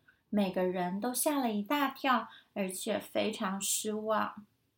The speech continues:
看到他们的表情，阿松爷爷微微一笑：“不要失望嘛，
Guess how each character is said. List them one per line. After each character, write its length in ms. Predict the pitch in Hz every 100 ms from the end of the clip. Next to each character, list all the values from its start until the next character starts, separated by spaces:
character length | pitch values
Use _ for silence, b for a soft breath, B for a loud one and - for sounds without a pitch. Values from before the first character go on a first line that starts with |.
| _ _ _ -
看 260 | - 285
到 140 | 269 262
他 180 | 240 247
们 160 | 254
的 100 | 233
表 260 | 220 175 -
情， 480 | - - 160 175 208 B B
阿 300 | - 196 190
松 280 | 214 208 208
爷 180 | 202 202
爷 160 | 226 214
微 280 | 208 196
微 160 | 240 240
一 160 | 220 220
笑 460 | - 285 247 226 - _ _ _ -
：“不 460 | 262 240 247 262
要 320 | 311 349 285
失 500 | 254 - - 302 311
望 480 | 330 330 320 269 220
嘛， 240 | 208 202